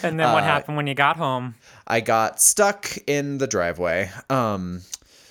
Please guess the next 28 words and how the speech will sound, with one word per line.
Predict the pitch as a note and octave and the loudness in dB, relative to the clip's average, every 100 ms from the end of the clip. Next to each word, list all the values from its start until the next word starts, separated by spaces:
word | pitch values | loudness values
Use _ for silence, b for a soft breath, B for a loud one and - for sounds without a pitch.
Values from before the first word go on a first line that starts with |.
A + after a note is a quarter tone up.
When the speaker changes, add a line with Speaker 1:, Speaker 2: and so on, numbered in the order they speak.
| B - | B 0
Speaker 2:
so, | - - A3 G#3+ G#3+ | 2 2 0 0 -2
yeah, | G3 C#4+ E3+ G#2 | -2 0 2 0
I | B2+ | -2
had | D#3+ D3+ | -2 -2
to | C#3 B2 G#2+ G#2+ | 0 0 -2 -6
try | - C#3 | -4 -2
to | A#2 | -2
dig | A2 A#2 | -4 -6
the | A2+ | -6
car | - C#3+ C3+ | -2 0 2
out, | C3 C3 | 0 0
was | - A2 | -4 -10
completely | A#2 - G#2+ G#2+ | -8 -6 -4 -4
unsuccessful, | F#2+ G#2 A2 G2 - G2+ G2 | -6 -4 -4 -4 -2 -2 0
had | G2+ | -2
to | F2+ | -4
hike | F2+ F#2+ | -4 -4
up | F2+ F#2 | -6 -6
and | |
down | F#2 F2+ | -6 -6
my | F2 | -4
driveway | F2+ F2 F2 E2+ | -4 -2 -4 -6
a | |
couple | - F2 | -8 -10
times. | E2+ F2 F2 F2 | -8 -10 -8 -8
It | |
was | G2+ G2 | -6 -4
a, | F2+ E2 | -2 -4